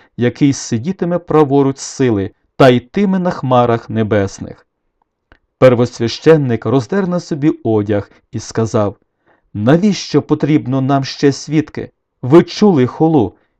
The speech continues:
Як ви вважаєте?» І всі вони присудили, що він повинен померти. Деякі почали плювати на нього, закривати його обличчя, бити по щоках, ще й приказувати йому: «Пророкуй!»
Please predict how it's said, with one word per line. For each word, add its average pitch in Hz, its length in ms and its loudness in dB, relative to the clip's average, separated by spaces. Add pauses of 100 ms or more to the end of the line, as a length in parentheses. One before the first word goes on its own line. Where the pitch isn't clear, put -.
(120)
Як 185 320 4
ви 135 120 2
вважаєте?» 120 800 0 (680)
І 139 100 2
всі - 280 -2
вони 180 260 0
присудили, 113 680 -4
що - 360 -8
він 139 200 0
повинен 107 600 -4
померти. 104 600 -6 (800)
Деякі 143 440 6
почали 139 420 0
плювати 131 600 -2
на 101 160 -4
нього, 127 400 -4 (220)
закривати 156 680 0
його 156 320 0
обличчя, 117 640 -4 (220)
бити 165 400 0
по 165 160 -2
щоках, 156 680 -4 (140)
ще - 240 -6
й - 20 -2
приказувати 117 840 0
йому: 113 400 -2 (380)
«Пророкуй!» 185 680 2